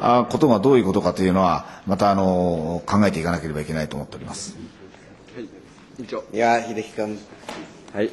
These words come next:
Speaker 2: えー、ありがとうございます。あの、ぜひご検討いただきたいと思っております。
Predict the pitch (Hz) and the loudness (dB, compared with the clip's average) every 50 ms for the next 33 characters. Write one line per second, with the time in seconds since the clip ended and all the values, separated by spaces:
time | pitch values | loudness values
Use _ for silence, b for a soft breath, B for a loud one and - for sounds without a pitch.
0 | - - 101 101 95 95 95 101 104 92 90 92 87 87 82 90 87 85 90 98 | -4 -2 0 2 2 4 4 4 4 4 4 4 4 4 4 4 2 4 2 2
1 | 95 - - - - - - - - - - - - - 101 92 87 90 87 85 | 0 -2 -8 -10 -12 -12 -12 -12 -12 -14 -14 -10 -4 -2 0 2 2 2 2 2
2 | 87 98 90 98 87 - - 76 - - - - - - 104 98 - 95 85 78 | 2 2 2 2 0 0 -2 -6 -12 -16 -20 -20 -6 -2 -2 0 2 0 0 2
3 | 95 92 95 90 85 95 90 80 90 87 90 87 - - - 92 90 85 87 87 | 2 2 2 2 2 2 2 2 2 2 2 0 -2 -2 -2 0 2 2 2 0
4 | - - - | -2 -6 -14